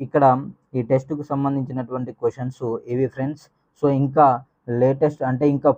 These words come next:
పూర్తిగా అప్‌డేట్స్ కావాలనుకున్నట్లయితే మన ఛానల్ని సబ్స్క్రైబ్ చేయండి ఫ్రెండ్స్, అదేవిధంగా లైక్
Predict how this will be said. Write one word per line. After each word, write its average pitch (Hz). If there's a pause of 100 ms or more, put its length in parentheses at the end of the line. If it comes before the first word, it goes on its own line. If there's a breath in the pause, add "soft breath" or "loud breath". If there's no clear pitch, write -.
పూర్తిగా 151
అప్‌డేట్స్ 131
కావాలనుకున్నట్లయితే 127
మన 120 (120)
ఛానల్ని 131 (540)
సబ్స్క్రైబ్ 143
చేయండి 139
ఫ్రెండ్స్, 139
అదేవిధంగా 131
లైక్ 120